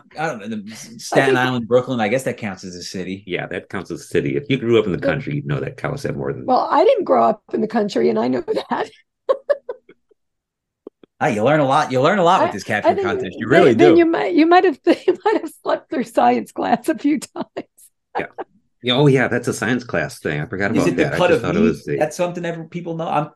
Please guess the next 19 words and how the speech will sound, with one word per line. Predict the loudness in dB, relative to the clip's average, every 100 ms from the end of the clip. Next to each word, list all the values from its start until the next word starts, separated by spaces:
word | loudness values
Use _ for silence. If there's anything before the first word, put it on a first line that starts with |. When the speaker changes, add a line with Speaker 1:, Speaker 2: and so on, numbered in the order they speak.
| -2
Speaker 1:
I'm | 0
gonna | 2
start | 2 4
asking | 2 0
people. | -6 -6
I'm | -6
curious, | 0 0 0 -4 -12 -10
uh, | -4 -2 -2 -2
Speaker 2:
<laughs> | -8
Speaker 1:
if | -4
I'm | -2 0
the |
only | -2 -2
one | -4
that | -4
does | -6
not | -4 -4 -4
know | -8 -8
that. | -12